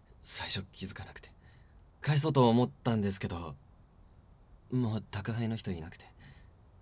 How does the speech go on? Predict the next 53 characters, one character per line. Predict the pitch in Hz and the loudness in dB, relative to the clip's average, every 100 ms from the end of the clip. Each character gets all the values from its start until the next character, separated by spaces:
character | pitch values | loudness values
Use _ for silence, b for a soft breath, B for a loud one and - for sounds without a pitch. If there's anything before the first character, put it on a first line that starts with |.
| - - - - - - - - - | -20 -20 -20 -20 -20 -20 -20 -20 4
全 | 175 | 6
然、 | 170 143 B B B B - - - | 8 6 B B B B -18 -20 -10
あ | - 113 | 0 4
な | 135 | 6
た | 170 | 6
が | 117 92 98 | 6 6 4
謝 | 117 | 2
る | 123 127 | 0 -2
こ | 98 | -2
と | 98 | -4
じ | 101 | -4
ゃ | 87 | -4
な | 82 95 | -4 -4
い | |
で | 95 | -4
す。 | - - B B B B - - - - | -8 -8 B B B B -20 -20 -20 -16
僕 | - 101 | -10 -8
の | 92 | -8
方 | 73 | -10
こ | - | -16
そ | - | -18
ご | - 67 | -18 -20
め | |
ん | - | -18
な | |
さ | - | -20
い。 | - - b b b b - - - - - - - - - | -20 -20 b b b b -20 -20 -20 -20 -20 -20 -20 -20 -6
え、 | - 147 139 - - - - - - - | 4 4 2 -16 -20 -20 -20 -20 -18 -4
心 | 180 190 202 | 0 6 6
当 | 202 | 6
た | 175 | 4
り | 127 | 4
な | 113 127 | 6 4
い | 117 | 4
で | 95 | 0
す | - | -2
か？ | 71 71 - b b b b b - - - - - | -10 -12 -16 b b b b b -20 -20 -20 -20 -12
お | 92 | -12
か | 87 92 | -8 -8
し | 95 - | -6 -6
い | 98 | -6
な。 | 67 65 - b b b b - - - - - - | -10 -14 -18 b b b b -20 -20 -20 -20 -20 -10
宛 | 98 95 98 | -8 -4 -2
名 | 95 | 0
あ | 95 | 0
な | 107 | -2
た | 104 | -4
な | 95 | -8
ん | 78 76 | -8 -14
で | |
す | - | -14
け | |
ど。 | - | -16